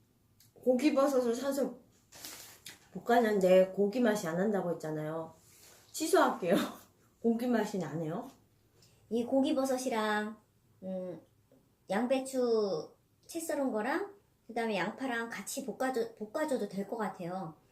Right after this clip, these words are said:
Speaker 2: 그렇게 같이 볶아서 발사믹 소스 조금 뻐-, 뿌려주고, 글레-, 발사믹 글레이즈는 좀 다르더라고요. 약간 단맛이 나는 것 같은데 그것도 괜찮지만 우선은,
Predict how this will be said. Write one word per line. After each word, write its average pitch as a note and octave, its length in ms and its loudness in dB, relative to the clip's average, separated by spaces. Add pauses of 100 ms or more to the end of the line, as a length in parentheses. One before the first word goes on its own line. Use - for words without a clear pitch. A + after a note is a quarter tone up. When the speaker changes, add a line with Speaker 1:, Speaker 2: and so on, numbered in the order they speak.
(300)
Speaker 2:
그렇게 A3+ 180 -8
같이 G3+ 300 -10
볶아서 G#3+ 400 -4
발사믹 C4 500 -2
소스 F#3 560 -4 (180)
조금 C4 540 -4
뻐-, C4 320 -6 (300)
뿌려주고, C#4 480 -4
글레-, D#4 380 2
발사믹 G4+ 480 2
글레이즈는 B3+ 520 0
좀 B3+ 140 -4
다르더라고요. F#3+ 640 0
약간 G3+ 260 -2
단맛이 A#3+ 440 -2
나는 F3+ 240 -2
것 E3+ 60 -4
같은데 G3 500 -4 (680)
그것도 E4+ 260 0
괜찮지만 C4 680 0
우선은, A#3+ 520 -4